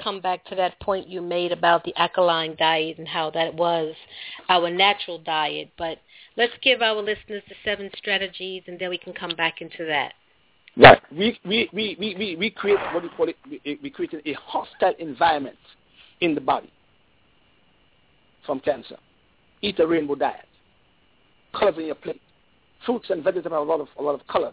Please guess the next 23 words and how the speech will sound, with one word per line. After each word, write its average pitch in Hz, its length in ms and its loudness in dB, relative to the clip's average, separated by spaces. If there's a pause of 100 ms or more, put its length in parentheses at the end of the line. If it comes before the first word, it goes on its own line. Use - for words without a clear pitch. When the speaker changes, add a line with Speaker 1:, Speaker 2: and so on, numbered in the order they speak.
Speaker 2:
They 139 60 -4
have 139 160 -2
a 151 40 -2
lot 151 140 0
of - 80 -10
carotenoids, 135 500 -2 (100)
flavonoids. 147 420 -2 (640)
They 156 80 -2
have 190 180 2
compounds 185 340 0
that 139 100 -8
God 185 200 2
put 196 120 -4
in 156 120 -8
them 165 180 0
in 147 120 -10
there 165 260 2 (480)
to 170 60 0
protect - 540 -4
us - 120 0 (340)
from 147 140 -4
getting 135 180 -2
cancer. - 400 -6